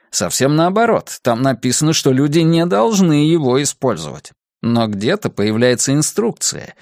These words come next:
как с помощью этого набора редактировать человеческий геном. Только наивные поверят, что все, кто заказывает в Один,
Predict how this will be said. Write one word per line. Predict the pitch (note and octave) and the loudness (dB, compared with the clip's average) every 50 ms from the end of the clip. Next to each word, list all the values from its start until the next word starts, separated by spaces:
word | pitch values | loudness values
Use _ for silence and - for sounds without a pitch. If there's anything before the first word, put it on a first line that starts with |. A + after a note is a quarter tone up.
| - - - - - | -20 -20 -20 -16 -6
как | - A#2 A#2 A2 | -4 -2 -2 -2
с | - | -2
помощью | - - F3+ E3+ D3+ C3+ - - D3 | 0 0 2 2 2 0 2 2 0
этого | C#3+ - C3+ C3+ C3 | 0 2 2 2 2
набора | C3 B2+ B2 A#2 A#2+ D#3+ G3+ G#3 D3+ F#2 - - - - | 2 2 0 0 0 0 0 2 0 -2 -4 -8 -4 0
редактировать | - C#3 D3 C#3+ B2+ A#2 A2 F#2 - - - - E2 E2+ F2+ G2+ B2+ D#3+ D#3 - - _ _ _ _ - | 2 2 2 2 0 0 -4 -4 -4 -10 -10 -8 -6 -6 -4 -2 -4 -4 -4 -6 -14 _ _ _ _ -6
человеческий | - - - A2 G2 - D#2 C#2 D2 D2+ - - - - - - G#2+ | -4 -2 0 0 0 0 -2 -4 -6 -6 -6 -4 -4 -4 -4 -4 -6
геном. | G2+ G2+ C3 D3 E3+ G3 G3+ - - - _ _ _ _ _ _ _ _ _ _ _ _ _ _ _ - | -4 -2 -2 0 0 0 0 -2 -4 -6 _ _ _ _ _ _ _ _ _ _ _ _ _ _ _ -2
Только | - C#3+ D#3 F3 G#3 G#3 - A3+ A3 | 2 4 4 4 4 2 2 2 2
наивные | G#3+ A3 A3+ G#3+ G3 E3+ F3 G3 G#3+ G#3+ G#3+ G#3 F3 C#3+ | 4 4 4 4 4 4 4 2 2 2 2 2 2 0
поверят, | A#2 - B2+ A#2 A2 B2+ E3 F3+ D#3+ B2 G#2 | 0 0 -2 0 0 0 0 0 0 0 -2
что | - - - C#3 B2+ | -4 -2 -2 -2 -2
все, | G#2+ - - - F3 F3+ - | -2 -2 -2 0 0 0 -2
кто | - - - A#2 | -2 -4 -4 -2
заказывает | G2 A2+ A2+ - - D3+ C#3+ A#2 A#2+ A#2 G#2 - - | -2 -4 -4 0 0 0 0 2 0 -2 -2 -4 -4
в | G2 A#2 | -4 -2
Один, | D#3+ G3 F3 G#2+ D#2+ - | -2 -2 -2 -4 -8 -12